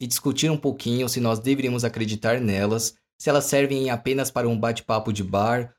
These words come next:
ou episódios de podcasts medianos, ou nem isso. Deveríamos simplesmente ignorar e viver nossas vidas. Quem está falando é o Fon,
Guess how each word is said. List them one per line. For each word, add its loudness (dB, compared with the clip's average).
ou 4
episódios 0
de 0
podcasts -2
medianos, 0
ou -2
nem 2
isso. -2
Deveríamos 2
simplesmente -2
ignorar 2
e 2
viver 4
nossas 0
vidas. -6
Quem 0
está 2
falando 2
é 4
o 2
Fon, -2